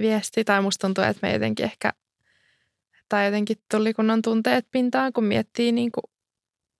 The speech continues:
omia kokemuksia. Vitsi, mun, mulla ainakin itsellä tulee toi niinku shokki ja se, niinku, että mä en pysty niinku sanoa mitään. Ja jotenkin se järkytys siinä tilanteessa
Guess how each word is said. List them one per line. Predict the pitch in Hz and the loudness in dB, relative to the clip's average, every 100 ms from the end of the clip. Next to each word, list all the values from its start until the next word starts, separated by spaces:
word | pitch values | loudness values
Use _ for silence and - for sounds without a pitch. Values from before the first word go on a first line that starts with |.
| _ _ _ _ | _ _ _ _
omia | 226 226 240 | 2 4 2
kokemuksia. | 233 240 226 233 - 247 247 220 _ _ _ _ _ _ _ _ _ - | 2 0 0 0 0 2 2 0 _ _ _ _ _ _ _ _ _ -4
Vitsi, | 196 - 190 | -4 -2 0
mun, | 190 190 185 - | 2 0 0 2
mulla | 196 | 4
ainakin | 196 190 185 | 4 2 0
itsellä | 190 175 175 | 0 0 0
tulee | - 170 | 2 2
toi | - 78 | 2 0
niinku | 87 - | 0 -2
shokki | 226 - 202 _ - 247 - _ _ _ - | -2 -2 -4 _ -4 -2 -4 _ _ _ -6
ja | - 180 | 0 0
se, | 190 185 | 2 0
niinku, | 90 214 - | -2 -4 -2
että | - 220 - - _ | -2 -2 -6 -20 _
mä | - 185 | -2 0
en | - 202 | 0 -2
pysty | 220 - 220 | -2 -4 -2
niinku | 220 220 | -2 -2
sanoa | - 214 220 | -2 0 0
mitään. | 214 214 - 233 233 226 _ - | 0 0 0 0 0 -2 _ -2
Ja | 190 - - _ _ _ _ _ _ - | 0 -2 -8 _ _ _ _ _ _ 0
jotenkin | 190 185 190 | 2 2 0
se | - 202 | 0 4
järkytys | 220 240 233 220 214 - | 4 4 2 0 0 2
siinä | 208 202 | 2 4
tilanteessa | 202 190 185 190 190 - 185 | 4 4 4 2 2 2 0